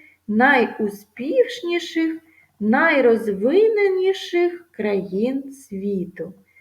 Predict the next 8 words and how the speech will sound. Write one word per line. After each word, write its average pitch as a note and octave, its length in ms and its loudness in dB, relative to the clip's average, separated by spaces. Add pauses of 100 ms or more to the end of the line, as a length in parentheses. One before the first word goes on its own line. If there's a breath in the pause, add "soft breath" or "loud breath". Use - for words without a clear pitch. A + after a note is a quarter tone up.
(300 soft breath)
Найбільші C4 1080 0
її G3 600 -4
міста — A3 720 -2 (500 loud breath)
Франкфурт G3 920 -2
на E4+ 240 0
Майні, E4 760 -2 (320 loud breath)
Мюнхен, G#3 960 0 (460 loud breath)
Дрезден, G#3 1080 2